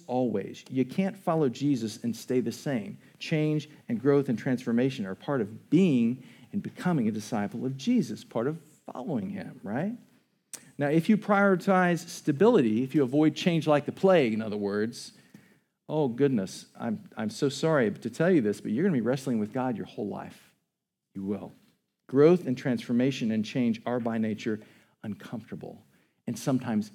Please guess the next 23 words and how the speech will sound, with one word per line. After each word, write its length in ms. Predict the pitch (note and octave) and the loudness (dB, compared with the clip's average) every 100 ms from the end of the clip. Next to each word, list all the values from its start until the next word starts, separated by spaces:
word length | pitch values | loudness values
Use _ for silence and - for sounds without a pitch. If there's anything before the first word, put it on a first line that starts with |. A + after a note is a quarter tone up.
| _ - | _ -18
painful. 600 | - B2 C#3 B2+ - - | -4 0 0 -2 -8 -2
In 40 | |
this 200 | C#3+ E3+ | 0 0
case, 440 | - G#2+ E2+ - - | -4 -6 -6 -10 -12
it 200 | G2 - | -10 -2
is. 600 | C3 C3 - - - - - - | 0 0 -4 -14 -20 -20 -20 -10
But 140 | A2 | -8
God 240 | G2 C3+ C3 | -6 -8 -8
has 180 | C3+ A#2 | -8 -6
a 60 | |
redemptive 440 | G2 G#2 C3 C3 - | -6 -4 -4 -4 -6
heart 240 | C3+ A#2 | -6 -6
here. 180 | G2+ - - | -8 -10 -8
Don't 260 | D3+ D#3 | -6 -2
lose 200 | D3+ B2+ | -2 -2
sight 220 | - C#3+ A2+ | -4 -4 -4
of 60 | |
that. 300 | F#2+ F#2+ - _ _ _ - | -6 -8 -16 _ _ _ -10
Don't 220 | D3 D3+ | -8 -6
lose 160 | C#3 C3 | -6 -4
sight 220 | C#3 B2 | -4 -4
of 60 | F#2+ | -6
that. 220 | F#2 | -10